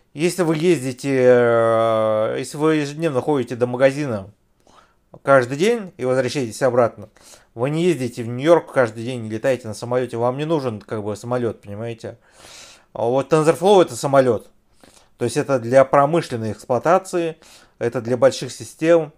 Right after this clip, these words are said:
это для многих серверов, э, там, со своей логикой связано, поэтому вот, э, как бы и с точки зрения вот экономики, да, даже если взять,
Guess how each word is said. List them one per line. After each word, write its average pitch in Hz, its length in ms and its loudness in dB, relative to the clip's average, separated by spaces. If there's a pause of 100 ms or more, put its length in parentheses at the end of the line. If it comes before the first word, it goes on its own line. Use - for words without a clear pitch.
(440)
это 120 320 0
для 107 880 2
многих 117 400 -8
серверов, 123 680 2
э, 104 500 -4
там, 95 760 -16 (1160)
со 117 340 -6
своей 143 300 4
логикой 127 440 -2
связано, 147 600 2
поэтому 139 640 0 (560)
вот, 143 400 6
э, 120 1160 6 (760)
как 120 160 -2
бы 131 340 8
и 139 80 0
с - 60 -4
точки - 260 -2
зрения 165 340 6
вот 143 300 2
экономики, 160 540 0
да, 120 120 2
даже 123 260 2
если 104 180 -4
взять, 104 300 0